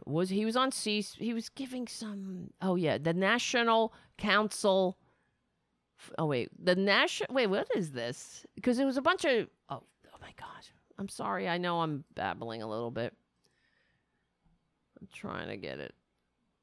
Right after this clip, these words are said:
It was called the Council for National Policy meeting.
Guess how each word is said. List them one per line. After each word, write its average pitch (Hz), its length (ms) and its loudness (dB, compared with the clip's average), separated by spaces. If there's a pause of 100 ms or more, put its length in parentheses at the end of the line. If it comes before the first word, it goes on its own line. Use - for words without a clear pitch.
(580)
It 180 200 -2
was 185 400 2
called 180 540 2
the 156 440 2 (920)
Council 226 520 -2
for 202 200 0
National 180 560 0
Policy 160 720 0
meeting. 117 600 -6